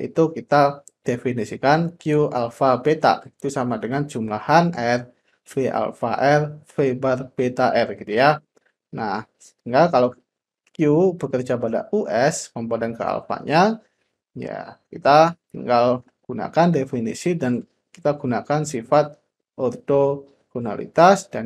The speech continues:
itu hasilnya sama dengan nol, gitu ya.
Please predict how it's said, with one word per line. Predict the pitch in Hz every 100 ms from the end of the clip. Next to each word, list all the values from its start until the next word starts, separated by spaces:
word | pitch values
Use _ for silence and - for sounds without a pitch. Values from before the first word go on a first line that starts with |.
| 113
itu | -
hasilnya | 139 123 120 107 110 139 143 -
sama | 123 - 113 127
dengan | 123 107 120 131 127 _
nol, | - 127 107 - - -
gitu | -
ya. | - 131